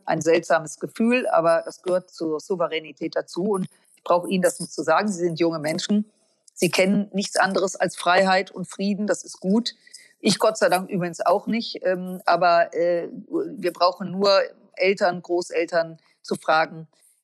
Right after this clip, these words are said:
Ähm, und die Einheit Europas, ein grenzenloses Europa ist auch noch nicht so alt. Und das zu verteidigen, das müssen wir nicht nur, sondern das müssen wir auch ausstrahlen. Wissen Sie, ma-, man muss auch, wenn ich das sage, auch breitbeinig durch diese Welt gehen und sagen, "Leute,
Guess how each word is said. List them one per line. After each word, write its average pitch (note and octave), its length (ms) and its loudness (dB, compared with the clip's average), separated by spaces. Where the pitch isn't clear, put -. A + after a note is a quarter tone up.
Ähm, D#3+ 320 0
und F3+ 320 -6
die D#3+ 80 4
Einheit E3+ 360 2
Europas, E3+ 560 0
ein D#3+ 200 -6
grenzenloses D#3+ 680 -2
Europa E3+ 360 2
ist - 200 -2
auch F3+ 180 2
noch F#3 180 -4
nicht F3+ 120 -8
so - 120 0
alt. D#3+ 300 2
Und D#3+ 180 -8
das E3 120 -8
zu F#3 120 -8
verteidigen, D#3 680 -2
das - 180 -4
müssen F#3+ 340 0
wir G#3+ 140 2
nicht A3+ 240 -6
nur, G3+ 140 -2
sondern E3 200 2
das E3 120 -4
müssen G3+ 240 0
wir D#3+ 100 6
auch - 100 0
ausstrahlen. B2 760 0
Wissen F#3 240 0
Sie, F#3+ 280 2
ma-, - 200 -2
man F3 180 2
muss A3 180 2
auch, F#3+ 360 2
wenn F#3+ 120 -2
ich F#3+ 100 -4
das F3 140 -2
sage, F3 320 2
auch D#3+ 100 -4
breitbeinig F3+ 580 0
durch E3+ 180 -2
diese F3 240 -4
Welt F#3 240 0
gehen G3 160 -4
und E3 100 -12
sagen, E3 240 0
"Leute, E3+ 420 0